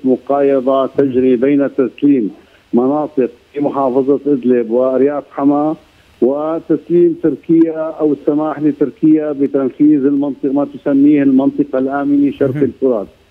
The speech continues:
Speaker 1: آه، ربما هذه الت-، الت-، التفاهمات قد جرت بين أطراف خارجية، لكن أنا أستطيع أن أؤكد بأن سوريا لن تدخل في أي مساومة
Speaker 2: مهم.
Speaker 1: ولا في أي مقايضة على أرضها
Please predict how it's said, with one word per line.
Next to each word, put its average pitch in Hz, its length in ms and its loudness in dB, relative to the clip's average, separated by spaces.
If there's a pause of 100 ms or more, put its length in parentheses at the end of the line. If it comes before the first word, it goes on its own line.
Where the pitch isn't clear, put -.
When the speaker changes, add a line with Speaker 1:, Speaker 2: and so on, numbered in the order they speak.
(640)
Speaker 1:
آه، 135 260 -4
ربما 202 440 -2
هذه 185 500 0
الت-، 185 240 -2
الت-، 143 240 -2
التفاهمات 170 920 -4 (160)
قد 147 180 -2
جرت 165 380 -2
بين 160 480 0 (380)
أطراف 165 400 -2 (120)
خارجية، 143 680 2
لكن 165 440 -2
أنا 156 520 -4
أستطيع 156 520 -2
أن 147 100 -2
أؤكد 151 500 -4 (100)
بأن 151 560 0
سوريا 156 760 0
لن 151 260 -2 (100)
تدخل 156 500 -2
في 147 140 0
أي 151 200 4
مساومة 135 800 -2 (200)
Speaker 2:
مهم. 139 340 -6
Speaker 1:
ولا 165 400 0
في 165 260 -2
أي 165 140 4
مقايضة 160 920 -2 (340)
على 156 220 0
أرضها 139 600 -2